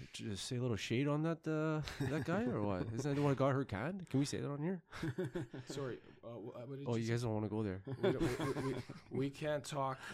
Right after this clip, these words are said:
Speaker 2: about
Speaker 1: <laughs> Rachel,
Speaker 2: the,
Speaker 1: uh,
Speaker 2: the
Speaker 1: we can't, we
Speaker 2: politics
Speaker 1: can't.
Speaker 2: behind
Speaker 1: Yeah, we
Speaker 2: the
Speaker 1: stay away
Speaker 2: scenes
Speaker 1: from
Speaker 2: here.
Speaker 1: <laughs>
Speaker 2: Yeah, I know you chugged, like, five beers before this, buddy.
Speaker 1: No, man.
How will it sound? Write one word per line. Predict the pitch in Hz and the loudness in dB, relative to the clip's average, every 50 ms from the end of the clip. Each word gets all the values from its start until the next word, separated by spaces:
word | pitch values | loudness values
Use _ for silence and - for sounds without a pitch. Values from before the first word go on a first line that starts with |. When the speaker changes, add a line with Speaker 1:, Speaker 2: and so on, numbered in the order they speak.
| - | -6
Speaker 2:
about | 131 127 123 131 123 123 117 117 - - - - | -6 -4 -2 0 0 0 0 -2 -4 -8 -10 -12
Speaker 1:
<laughs> | - - - | -14 -6 2
Rachel, | 113 117 123 120 - 156 143 | 4 6 6 8 8 6 6
Speaker 2:
the, | 120 - - - | 4 2 -2 0
Speaker 1:
uh, | 123 120 117 | 0 2 2
Speaker 2:
the | 110 | 4
Speaker 1:
we | 107 107 | 6 6
can't, | - - | 6 6
we | |
Speaker 2:
politics | 135 135 135 127 147 131 120 - | 6 2 2 0 -2 -4 2 6
Speaker 1:
can't. | 156 139 127 | 6 6 6
Speaker 2:
behind | 127 185 175 | 4 2 4
Speaker 1:
Yeah, | 120 113 113 110 104 | 4 6 6 6 6
we | 104 | 4
Speaker 2:
the | 107 - | 4 2
Speaker 1:
stay | - 117 104 | 4 4 4
away | 127 131 127 | 4 4 2
Speaker 2:
scenes | 127 123 - | 0 0 0
Speaker 1:
from | 127 | -2
Speaker 2:
here. | 117 110 107 - - 151 - 101 - 127 - 131 147 - - - 135 - - 139 131 - - 139 131 113 123 131 123 113 | -2 -4 -4 -4 -4 -4 -4 -4 -6 -4 -2 0 -2 0 0 0 -2 0 -2 -4 -6 -4 -4 -6 -4 0 0 0 0 -2
Speaker 1:
<laughs> | - - - 90 | -4 -8 -10 -8
Speaker 2:
Yeah, | 98 110 104 | -8 -6 -6
I | 107 143 139 | -4 -2 0
know | 147 160 | 0 0
you | 170 175 160 | 0 0 0
chugged, | 131 - - 143 131 131 135 | -2 0 2 2 2 0 0
like, | 135 120 110 | -4 -6 -6
five | - - 117 117 113 113 | -6 -6 -6 -6 -6 -6
beers | 113 110 110 107 | -6 -6 -6 -8
before | 117 110 - - 95 | -8 -8 -6 -6 -4
this, | 87 90 92 92 - | -4 -6 -6 -8 -8
buddy. | - - 147 147 147 | -10 -8 -2 0 2
Speaker 1:
No, | 135 - - 139 - 165 | 4 6 6 6 6 6
man. | - - 101 123 147 156 | 2 2 2 2 0 0